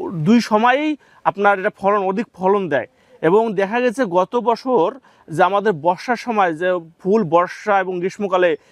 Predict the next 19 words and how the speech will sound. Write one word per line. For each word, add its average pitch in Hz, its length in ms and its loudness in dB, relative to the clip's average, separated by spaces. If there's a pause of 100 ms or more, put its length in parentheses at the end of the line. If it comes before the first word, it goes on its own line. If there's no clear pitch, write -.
(160)
এটা 175 220 2
যে 175 200 0
জাতের 156 380 0
যে 175 100 -2 (100)
ফলন 185 460 0 (340)
এবং 170 140 -4
অনেক 240 480 2
গুণে 233 220 -4
ভালো 190 200 0
হয়েছে। 151 320 0 (260)
ওই 185 120 4
জন্য 226 300 0
আমাদের 202 460 0
বর্তমান 196 680 -2
যে 190 180 0
আমাদের 180 360 0
দেশে 185 360 0
কৃষক 180 280 -4
ভাইরা 160 480 2